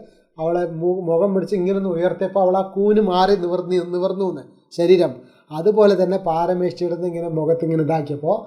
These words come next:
പാരമേശ്വരിയുടെ ശരീരം സ്റ്റഡിയായി നിവർന്ന് തിളങ്ങുന്ന ശരീരമായി എന്ന് പാരമേഷ്ടിക്ക്. എന്നിട്ട് ഭഗവാൻ നേരിട്ട് ആ രാജാവിൻ്റെ സ്വപ്നത്തിൽ പോയിട്ട് പറയാണ്, "നീ ആരാന്നാ വിചാരിച്ചിരിക്കണത്? എൻ്റെ ഭക്തനാണ് പാരമേഷ്ടി.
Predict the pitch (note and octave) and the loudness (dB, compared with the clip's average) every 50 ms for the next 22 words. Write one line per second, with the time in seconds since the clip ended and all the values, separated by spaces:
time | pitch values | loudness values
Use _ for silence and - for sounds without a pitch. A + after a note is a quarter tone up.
0 | - - - _ - D#3 D#3 D#3+ E3 E3 E3+ E3 - F3 E3 E3 - D#3 D3+ D#3 | -16 -20 -20 _ -8 -4 -2 0 0 0 -2 -2 -2 -2 -2 0 0 2 2 4
1 | E3 F3 F3+ F3 - D#3+ C#3+ D3 E3 E3+ E3 E3 D#3 D3+ D3+ D#3 E3 F3+ F#3 F3+ | 4 4 4 2 2 0 2 4 6 6 6 6 6 2 0 0 0 0 0 2
2 | - C#3 C#3+ D3+ D#3 E3 E3+ F3 E3 E3 E3 C#3+ D3 D3+ D3 D3+ C#3+ C3+ C3 B2+ | 2 2 2 2 2 2 2 2 2 2 0 0 2 2 2 2 0 0 0 -2
3 | A#2+ - - - - - - D#3 D#3+ D#3+ D#3 D#3+ D#3 - - D3+ C3+ C#3+ - - | -2 -6 -8 -14 -10 -4 0 2 2 4 4 4 2 2 0 -2 -2 -2 -4 -4
4 | - - - _ _ _ _ _ _ _ _ - C#3+ E3 F3 G3+ G3+ D3+ E3 D#3+ | -8 -20 -20 _ _ _ _ _ _ _ _ -2 0 0 4 4 4 4 4 2
5 | D#3 E3+ F#3+ G3 G3+ F#3+ F3 E3+ F3 F#3+ F#3+ F3+ F#3+ F#3 F3 D#3+ D#3+ E3 E3 E3+ | 4 4 4 6 6 4 6 6 6 6 6 6 6 4 4 4 2 0 2 4
6 | F#3 F3+ F3+ E3+ E3+ F3 E3 C#3+ C#3+ E3+ E3 - F3 E3 E3+ E3 D3+ D3 D#3 D3 | 4 4 4 2 0 0 -2 0 0 0 0 0 2 2 2 0 0 0 0 0
7 | C#3+ D3+ D3+ C#3+ C#3+ C#3+ F3 - - _ _ _ _ - C#3+ D#3 E3 D#3+ D#3 D#3+ | 0 0 0 0 -2 -4 -6 -10 -16 _ _ _ _ -4 -2 0 0 0 0 0
8 | E3+ F3+ F3+ F3+ F#3 F3+ E3+ D#3 F3 E3+ C#3 - E3 D3+ D3+ E3 D#3+ D#3 G3 A#3+ | 2 2 4 4 4 4 4 4 2 2 4 4 4 4 4 0 2 2 2 2
9 | B3+ - - - _ _ _ _ _ _ _ _ - D3+ D#3 E3+ F3 F#3 D#3+ F3 | 0 -6 -14 -20 _ _ _ _ _ _ _ _ -4 -4 0 4 4 6 6 4
10 | D#3 - - G3 F#3+ F#3 F3+ F3 F3+ E3+ E3 E3 E3+ E3+ E3+ D#3+ - - - | 2 4 2 4 4 6 4 4 4 4 4 4 4 2 0 0 0 0 0